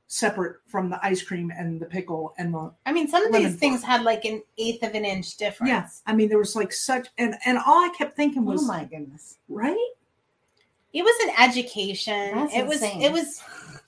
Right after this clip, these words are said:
Speaker 1: But, you know, it
Speaker 2: That's
Speaker 1: was
Speaker 2: very,
Speaker 1: interesting,
Speaker 2: very
Speaker 1: but I have to be
Speaker 2: interesting.
Speaker 1: honest, at the same time, somewhat disappointing.
Speaker 2: Why?
Speaker 1: I don't know. Just to think that it was that, it just seems so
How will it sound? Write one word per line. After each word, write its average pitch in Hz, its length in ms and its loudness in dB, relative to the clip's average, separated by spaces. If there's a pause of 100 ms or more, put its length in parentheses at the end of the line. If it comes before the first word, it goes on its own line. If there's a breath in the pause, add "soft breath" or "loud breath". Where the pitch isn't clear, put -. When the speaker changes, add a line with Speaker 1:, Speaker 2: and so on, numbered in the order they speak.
(180)
Speaker 1:
But, 370 180 6
you 370 80 6
know, 349 80 6
it 311 60 4
Speaker 2:
That's 320 100 2
Speaker 1:
was 330 120 2
Speaker 2:
very, 370 160 4
Speaker 1:
interesting, 349 760 4
Speaker 2:
very 220 180 6
Speaker 1:
but 269 60 2
I 311 120 10
have 349 160 4
to 269 60 -4
be 262 80 0
Speaker 2:
interesting. 240 140 4
Speaker 1:
honest, 220 240 2
at 190 60 -6
the 214 60 -2
same 220 280 0
time, 202 200 -2
somewhat 196 420 -4
disappointing. 170 720 -8 (480)
Speaker 2:
Why? 311 440 -4 (260)
Speaker 1:
I 302 80 0
don't 392 180 -2
know. 302 380 2
Just 240 240 -6
to 269 80 -6
think 285 320 -2
that 240 160 4
it 220 120 0
was 220 180 -2
that, 226 300 4
it 214 180 -4
just 254 180 -8
seems 262 260 -2
so 190 480 2